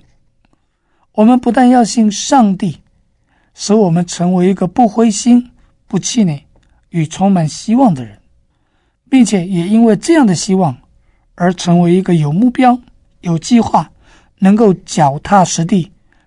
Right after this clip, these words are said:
奋发努力的基督徒。有一个老的传教士，常常用一句很感人的老牧人的祷告词来迎接每一天。他说：“上帝啊，请帮助我记得，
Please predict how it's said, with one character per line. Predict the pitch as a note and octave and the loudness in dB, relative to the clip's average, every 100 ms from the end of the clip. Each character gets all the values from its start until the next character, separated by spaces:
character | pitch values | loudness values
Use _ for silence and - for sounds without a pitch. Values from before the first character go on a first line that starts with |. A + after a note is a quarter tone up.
| _ | _
奋 | _ B3+ A3 | _ 0 2
发 | A3+ G3+ | 2 2
努 | E3+ | 0
力 | F3 F3 | -2 -2
的 | D#3 _ - | -4 _ -8
基 | D#3 | -4
督 | E3 | -2
徒。 | - C#3+ _ _ _ _ _ _ _ _ _ _ _ | -4 -16 _ _ _ _ _ _ _ _ _ _ _
有 | G3 | 2
一 | A#3 | 2
个 | A#3+ | 2
老 | G#3 F3 | 2 2
的 | E3+ G3 | 0 -6
传 | F#3 F3+ | -4 -2
教 | G3+ G#3 | 2 0
士， | - G3+ B2+ _ _ _ _ _ _ | 0 -6 -8 _ _ _ _ _ _
常 | F#3 | -2
常 | G3+ G#3+ | 2 2
用 | A3+ G3+ | 2 0
一 | |
句 | F#3+ G3 | 0 -2
很 | F#3+ G3+ | 0 -2
感 | G#3 F3 D#3+ | 0 -2 -2
人 | D#3 E3 | -2 -2
的 | F#3+ F#3+ _ _ _ - | -2 -4 _ _ _ -4
老 | E3 D3 | 0 2
牧 | G3+ B3+ | 2 2
人 | F#3 E3 | 2 -2
的 | F3 | -4
祷 | D#3 C#3+ | -6 -2
告 | F3 | -2
词 | - - C#3+ C#3+ _ _ _ | -2 -6 -6 -10 _ _ _
来 | D3+ E3 | -6 -4
迎 | D#3 D#3 | -2 -2
接 | D#3+ D#3+ | -2 -4
每 | C#3 B2+ | -4 -8
一 | C#3+ | -10
天。 | - C#3 - _ _ _ _ _ _ _ _ _ _ _ _ _ | -12 -16 -16 _ _ _ _ _ _ _ _ _ _ _ _ _
他 | - | -8
说 | F3 G3 F#3+ | -2 0 0
：“上 | B3 G3+ F#3 | 2 0 0
帝 | F3+ | -4
啊， | C3+ - _ _ _ _ _ _ _ | -6 -14 _ _ _ _ _ _ _
请 | - F3+ D#3+ D#3 | -6 -2 -2 -2
帮 | A#3+ A3+ A#3 | 2 2 2
助 | A3 E3+ | 0 -2
我 | C#3 | -4
记 | - D3 | -6 -8
得， | - | -10